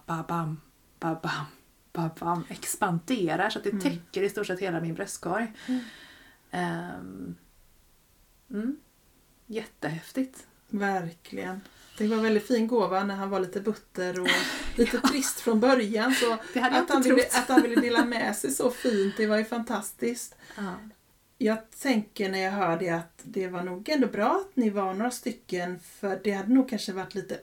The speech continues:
Speaker 2: obehagligt om du hade varit helt ensam det här
Speaker 1: Mm.
Speaker 2: mötet.
Speaker 1: Mm.
Speaker 2: Även om det blev ett fint slut på det,
Speaker 1: Ja.
Speaker 2: så hade liksom starten nog varit lite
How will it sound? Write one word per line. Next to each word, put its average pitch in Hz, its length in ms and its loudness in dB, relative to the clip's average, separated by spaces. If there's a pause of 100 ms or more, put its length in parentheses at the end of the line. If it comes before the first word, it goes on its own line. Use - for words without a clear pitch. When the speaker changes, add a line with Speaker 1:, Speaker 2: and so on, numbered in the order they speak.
Speaker 2:
obehagligt 190 580 -4
om 240 100 0
du 202 60 0
hade 190 140 -2
varit - 80 -12
helt 175 220 -8
ensam 233 640 -4 (120)
det 233 80 -2
här 202 120 2
Speaker 1:
Mm. 180 120 0
Speaker 2:
mötet. - 480 -8 (120)
Speaker 1:
Mm. 185 220 -10
Speaker 2:
Även 240 240 6
om 214 80 4
det 208 60 4
blev 208 160 4
ett 208 100 -8
fint 226 280 2
slut 320 460 0
på 202 180 0
det, - 300 -2
Speaker 1:
Ja. 190 140 -12 (160)
Speaker 2:
så - 140 -4
hade 214 120 0
liksom 226 260 -2
starten 254 600 -2
nog 214 240 2
varit 190 440 0
lite 180 640 -2